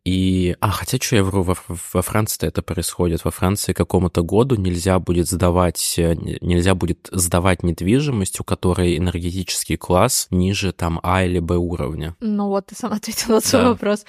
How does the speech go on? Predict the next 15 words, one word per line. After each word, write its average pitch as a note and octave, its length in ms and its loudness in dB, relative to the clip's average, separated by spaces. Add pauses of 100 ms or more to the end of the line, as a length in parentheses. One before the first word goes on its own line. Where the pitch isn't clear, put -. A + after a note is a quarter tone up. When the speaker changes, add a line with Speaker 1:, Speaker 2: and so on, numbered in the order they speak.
Speaker 1:
да. F#3 100 -4
Speaker 2:
Ну, A3+ 220 0
мы A#3 420 4
частично B3 500 2
уже A3+ 140 4
обсуждали, A3 540 2
почему F#3 1300 -2 (140)
так G3 220 0
происходит, A3+ 800 0
э, F#3+ 220 4
в F#3+ 280 -2
выпуске G3 540 -4
по-, A3+ 220 -4
про G#3 200 -4
пончик, B3+ 460 0